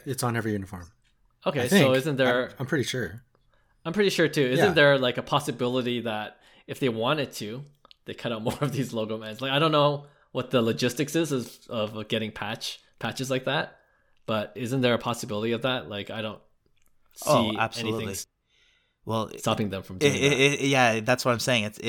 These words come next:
Speaker 3: it, it's all depending on the manufacturer, right?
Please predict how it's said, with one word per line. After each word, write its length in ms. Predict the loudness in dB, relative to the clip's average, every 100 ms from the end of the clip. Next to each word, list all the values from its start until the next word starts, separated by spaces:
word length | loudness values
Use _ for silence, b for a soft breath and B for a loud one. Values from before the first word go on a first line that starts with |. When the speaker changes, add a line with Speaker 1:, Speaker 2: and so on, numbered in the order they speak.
| -4
Speaker 3:
it, 260 | -4 -6 -6
it's 180 | -10
all 420 | -4 -2 0 -4 _ _ _ _ _ _ _ -6
depending 340 | -2 -2 0
on 300 | 0 0 -2
the 100 | -4
manufacturer, 840 | -4 -4 -4 0 -2 -2 -6 -6 -8
right? 240 | -8 -10